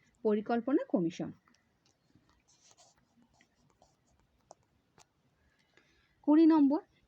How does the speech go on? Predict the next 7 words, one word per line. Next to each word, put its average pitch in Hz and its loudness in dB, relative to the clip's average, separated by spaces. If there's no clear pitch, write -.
কেবল 359 -2
রাজনৈতিক 285 -2
দল 269 -2
গঠন 240 -2
করতে - -2
পারে 247 -4
নাগরিকরা, 233 -4